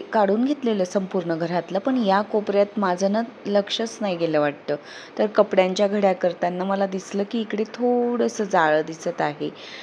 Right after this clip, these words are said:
तर मग मी लगेच ते जाळंही काढून घेतलं.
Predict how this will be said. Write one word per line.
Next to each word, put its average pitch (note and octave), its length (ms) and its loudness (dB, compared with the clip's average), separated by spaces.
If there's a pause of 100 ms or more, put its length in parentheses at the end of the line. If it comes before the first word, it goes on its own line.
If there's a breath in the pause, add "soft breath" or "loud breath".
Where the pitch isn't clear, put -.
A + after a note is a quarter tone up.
(200 loud breath)
तर G3 140 6
मग G3+ 240 2
मी A3 240 -2 (600 loud breath)
लगेच G3 440 2
ते A3+ 100 4
जाळंही F#3+ 480 2
काढून F#3+ 420 0
घेतलं. F#3+ 420 -2